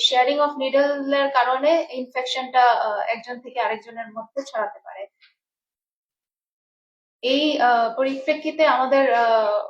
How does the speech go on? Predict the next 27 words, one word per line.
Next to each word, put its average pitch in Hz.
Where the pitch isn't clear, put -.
সোসাইটি, 262
আহ, 214
মোটামুটি 269
চো-, 269
চোদ্দটি 302
ডিপার্টমেন্টের 269
সাথে 269
কোলাবোরেশনে 254
কাজ 226
করছে। 240
যে-, 233
যখন 240
আমরা 240
already 254
জানি 254
যে 262
এইচআইভি 254
এমন 247
একটি 254
ইনফেকশন 247
নয় 233
যে 247
শুধু 277
আমরা 262
মেডিকেলি 277
আমরা 269
এটাকে 254